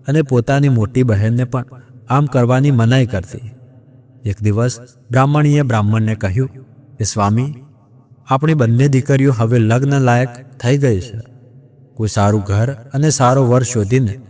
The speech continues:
આપણે હવે તેમનું લગ્ન કરી દેવું જોઈએ." તો બ્રાહ્મણે કહ્યું, "તમે સાચું કહો છો." બીજા જ દિવસે બ્રાહ્મણ પોતાની દીકરીઓ માટે વર શોધવા નીકળ્યો. થોડા સમયમાં તેને પોતાની બંને દીકરીઓ માટે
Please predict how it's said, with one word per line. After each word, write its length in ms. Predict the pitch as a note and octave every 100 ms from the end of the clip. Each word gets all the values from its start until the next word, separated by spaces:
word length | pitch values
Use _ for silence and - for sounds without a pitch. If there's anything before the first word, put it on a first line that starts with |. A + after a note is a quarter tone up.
| - - -
આપણે 360 | G#2+ F#2+ G#2+ A#2 A2 - -
હવે 180 | B2 C#3+
તેમનું 320 | D3 C#3 D3
લગ્ન 340 | A#2 B2 C#3+ C#3+
કરી 280 | A#2 A2+
દેવું 240 | D3 D3 B2
જોઈએ." 380 | G#2 F#2+ A2 A2 - - - - - -
તો 80 | G#2+
બ્રાહ્મણે 420 | G#2 G2 G#2 G#2+
કહ્યું, 380 | G2+ F#2+ A2+ D3+ - - - - -
"તમે 180 | C#3
સાચું 400 | D3+ A#2+ A2 D3+
કહો 260 | D3 G#2+ G2
છો." 180 | F#2 A#2+ A2+ - _ - _ -
બીજા 280 | G#2 A2
જ 80 | G#2+
દિવસે 320 | G#2 G2 -
બ્રાહ્મણ 400 | A#2 G2+ G2 A2
પોતાની 420 | A2+ A2 A2 A2 A2+
દીકરીઓ 400 | G#2 - A2+ A2+
માટે 380 | A2 G#2 C3 - - - -
વર 200 | G#2+ D3
શોધવા 420 | C3 C#3 A#2+ C3+
નીકળ્યો. 420 | D3 A#2+ G2 A2 - - - - - -
થોડા 240 | A2 G#2+ A2
સમયમાં 540 | - G#2 G#2+ A2+ B2 A#2 B2+ _ -
તેને 220 | C#3 D3
પોતાની 460 | C#3+ B2+ C3 C3+
બંને 340 | C3 A2 A2 C3
દીકરીઓ 420 | B2 A#2 A#2+ A#2+
માટે 520 | A2+ G#2+ B2+ C3+ B2+